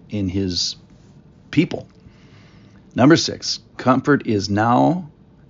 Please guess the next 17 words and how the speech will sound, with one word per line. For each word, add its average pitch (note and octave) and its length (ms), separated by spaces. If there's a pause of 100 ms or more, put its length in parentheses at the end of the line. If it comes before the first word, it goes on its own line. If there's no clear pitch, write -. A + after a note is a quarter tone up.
and A2+ 360 (100)
it's G#2+ 260
then. F2+ 520
It's - 180
now A2 360
and G2+ 160
it's G2+ 200
in G2+ 120
eternity. - 680 (280)
Number A#2 240
seven, G2+ 440
it's G2 280
often B2 380
delivered G#2 520
by D#2+ 200
people. D#3+ 600 (240)
Number - 280